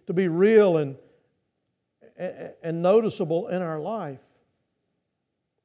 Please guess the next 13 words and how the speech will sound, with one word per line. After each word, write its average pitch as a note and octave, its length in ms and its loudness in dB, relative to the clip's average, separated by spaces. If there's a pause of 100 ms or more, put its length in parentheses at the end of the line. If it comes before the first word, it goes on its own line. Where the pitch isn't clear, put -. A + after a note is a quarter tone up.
It's F#3+ 160 -4
a G3+ 60 2
time A3+ 400 -2
that A#3 140 -2
we G3+ 220 0
focus A3+ 540 2
on G#3 240 -2
the G3 220 2
eternal, A3 520 -4
what F#3 180 0
God G#3+ 300 -2
wants G#3 260 -4
eternally G3 720 -8